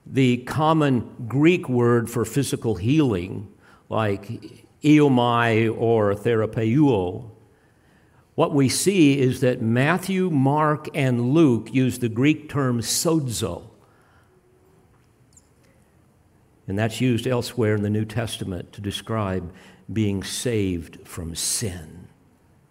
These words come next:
Your faith has made you well.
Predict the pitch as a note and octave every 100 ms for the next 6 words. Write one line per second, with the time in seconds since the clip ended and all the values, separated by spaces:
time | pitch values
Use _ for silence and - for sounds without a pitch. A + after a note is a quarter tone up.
0 | _ _ _ _ _ _ _ _ _ _
1 | _ _ _ _ _ _ - G2+ F#2+ B2
2 | A2 E2+ - - - _ _ _ _ _
3 | _ _ _ _ _ _ _ A2 G#2 G#2
4 | G2 F#2+ E2 F#2+ F2 D#2 -